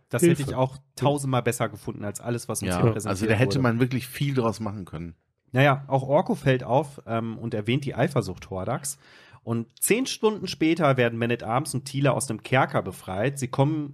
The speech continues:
Speaker 1: sie bekommen dann ihre Waffen wieder und treffen im Thronsaal auf He-Man und Hordak.
Speaker 3: Warum eigentlich?
Speaker 1: Ja, weil sie sich jetzt schon alle, Hordak hat das wohl befohlen, scheinbar.
Speaker 3: Hm.
Speaker 1: Würde ich jetzt mal sagen, weil Skeletor kann's ja
Speaker 3: Wahrscheinlich.
Speaker 1: nicht sein, er wird ja jetzt erst überzeugt.
Speaker 2: Bin ich aber auch ein bisschen drüber gestolpert.
Speaker 1: Ja, finde
Speaker 3: Ja.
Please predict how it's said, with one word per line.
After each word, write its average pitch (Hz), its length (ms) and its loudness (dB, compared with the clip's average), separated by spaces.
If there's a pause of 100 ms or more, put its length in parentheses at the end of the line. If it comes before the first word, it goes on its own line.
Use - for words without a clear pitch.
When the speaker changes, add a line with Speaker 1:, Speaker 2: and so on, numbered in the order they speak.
Speaker 1:
sie 113 140 -4
bekommen 139 320 0
dann 139 160 2
ihre 107 220 -2
Waffen 131 320 2
wieder 104 200 0
und 104 140 -6
treffen 143 340 -2
im 123 160 -8
Thronsaal 131 600 0
auf - 160 -8
He-Man 131 340 -2
und - 220 -8
Hordak. 123 500 0 (220)
Speaker 3:
Warum 98 260 2
eigentlich? 87 500 -6
Speaker 1:
Ja, 120 240 4
weil 110 500 4 (580)
sie 110 160 -2
sich 107 180 -4
jetzt 123 160 2
schon 117 240 2
alle, 104 240 -4
Hordak 117 380 2
hat 101 80 -2
das 92 180 -6
wohl 92 120 -4
befohlen, 90 420 -6
scheinbar. 101 360 -6
Speaker 3:
Hm. 90 440 -6
Speaker 1:
Würde 104 260 2
ich 107 80 0
jetzt - 160 0
mal 110 80 4
sagen, 110 300 2
weil 101 100 2
Skeletor 113 400 2
kann's 104 220 2
ja - 20 2
Speaker 3:
Wahrscheinlich. 110 140 2
Speaker 1:
nicht - 80 -4
sein, 113 160 0
er 110 100 -2
wird 117 140 -6
ja 101 80 -2
jetzt 95 180 -4
erst - 140 -8
überzeugt. 107 500 -8 (240)
Speaker 2:
Bin 127 140 6
ich 123 120 0
aber 123 140 2
auch 107 140 0
ein 110 40 -2
bisschen 110 220 2
drüber 110 220 2
gestolpert. 101 480 -4
Speaker 1:
Ja, 120 220 6
finde 104 180 4
Speaker 3:
Ja. 104 160 4